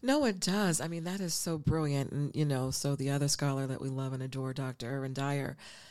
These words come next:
Um, so what has the reaction been from the students since you've kinda shifted the way in which you are approaching, um, the conversation? Have you ha-, had any feedback yet?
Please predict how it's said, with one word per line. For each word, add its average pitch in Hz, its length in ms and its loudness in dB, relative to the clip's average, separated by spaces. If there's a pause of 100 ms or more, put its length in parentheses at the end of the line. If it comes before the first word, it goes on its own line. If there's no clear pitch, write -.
(220)
Um, 147 680 2
so 214 300 4
what 208 280 0
has 269 160 2
the 170 120 0
reaction 151 720 2
been 127 380 -4 (560)
from 156 160 2
the 143 100 0
students 147 540 0
since 139 360 0
you've 143 180 0
kinda 135 480 -2 (500)
shifted 156 520 0
the 147 100 0
way 143 240 2
in 135 160 -2
which 143 280 0
you 139 160 -6
are 131 420 -2
approaching, - 880 -2 (460)
um, 131 640 -6 (260)
the 147 120 0
conversation? 139 840 -2
Have 135 140 -4
you 135 120 -2
ha-, 139 280 -6
had 143 240 -2 (140)
any 139 160 0
feedback 151 580 -2
yet? - 220 -8